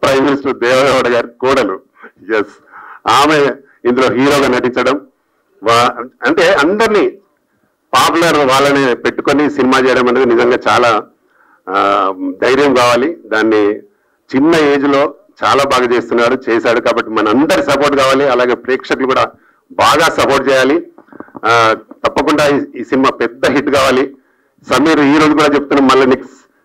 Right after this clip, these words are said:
రేపు రిలీజ్ కు ఏ ప్రాబ్లం ఉన్నా చెప్పు, నేను ప్రవసన అన్న ఏం కావాలా నీకు సపోర్ట్ చేస్తాం, థియేటర్స్ కావాలన్నా ఇంకే సపోర్ట్ కావాలి డెఫినెట్ గా సపోర్ట్ చేస్తాం. మీకు ఎన్ని థియేటర్లు కావాలన్నా చెప్పండి అన్న, నేను అనుకుంటే హండ్రెడ్ పర్సెంట్ మీకు ఎన్ని థియేటర్లు అయినా ఇప్పిస్తాం.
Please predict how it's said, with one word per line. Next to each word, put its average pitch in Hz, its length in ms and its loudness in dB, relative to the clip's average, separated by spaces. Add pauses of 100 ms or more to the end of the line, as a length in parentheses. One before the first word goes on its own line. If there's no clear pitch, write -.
(120)
రేపు 123 220 0
రిలీజ్ 294 380 2
కు 160 80 0
ఏ 190 360 2
ప్రాబ్లం 156 460 2
ఉన్నా 156 220 2
చెప్పు, 147 180 -2
నేను 147 440 2
ప్రవసన 135 380 -2
అన్న 131 140 -2
ఏం 127 360 2
కావాలా 127 280 2
నీకు 131 240 -2
సపోర్ట్ 127 240 0
చేస్తాం, 131 280 0
థియేటర్స్ 123 480 0
కావాలన్నా 131 460 2 (320)
ఇంకే 127 260 0
సపోర్ట్ 151 340 0
కావాలి 147 400 0 (300)
డెఫినెట్ 131 340 0
గా 135 100 2
సపోర్ట్ 127 300 0
చేస్తాం. 123 320 0 (520)
మీకు 120 200 0
ఎన్ని 170 300 4
థియేటర్లు 165 360 2
కావాలన్నా 156 360 2
చెప్పండి 151 260 0
అన్న, 143 280 2
నేను 147 220 2
అనుకుంటే 139 320 0
హండ్రెడ్ 139 280 2
పర్సెంట్ 139 360 -2 (460)
మీకు 120 180 2
ఎన్ని 127 180 2
థియేటర్లు 135 280 2
అయినా 131 160 2
ఇప్పిస్తాం. 147 460 -4